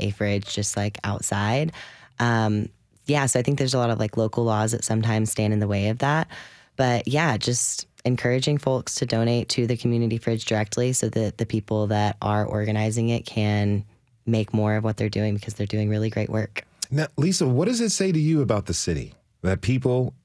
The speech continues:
Speaker 2: are really entering into t-, these types of initiatives? Yourself, McCall, Elizabeth, our guests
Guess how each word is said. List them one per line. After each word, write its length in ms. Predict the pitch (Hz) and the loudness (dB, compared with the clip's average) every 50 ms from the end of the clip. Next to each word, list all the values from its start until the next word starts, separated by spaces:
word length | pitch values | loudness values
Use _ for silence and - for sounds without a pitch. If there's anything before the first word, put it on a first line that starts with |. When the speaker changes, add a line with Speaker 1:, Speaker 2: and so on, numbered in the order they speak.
| _ _ - | _ _ -4
Speaker 2:
are 160 | 95 90 90 | -2 0 0
really 440 | 87 92 110 110 104 104 104 95 - _ _ | 2 2 2 2 2 2 0 -2 -4 _ _
entering 400 | 98 110 107 87 107 107 101 95 | -2 -2 0 2 2 2 2 2
into 180 | 92 90 87 85 | 2 2 2 0
t-, 160 | - - - - - | -2 -4 -8 -6 -4
these 200 | - 92 85 - | -2 -2 -2 -2
types 260 | - 85 82 73 - | -2 -4 -4 -2 -4
of 100 | 82 69 | -4 -4
initiatives? 480 | 80 76 76 69 - - 64 65 65 69 | -2 -2 -2 -4 -4 -6 -6 -6 -6 -6
Yourself, 420 | 73 76 - - - - 65 - - | -6 -6 -2 -2 -2 -2 -2 -4 -6
McCall, 500 | 78 73 - - 92 87 76 69 65 - - | -6 -6 -4 -2 0 0 0 -2 -4 -4 -4
Elizabeth, 500 | 76 73 85 76 78 67 69 65 - 67 | -4 -4 -2 -4 -4 -6 -6 -6 -6 -6
our 140 | 71 76 | -6 -6
guests 420 | 71 69 85 85 78 - - - | -4 -2 -4 -4 -4 -6 -8 -10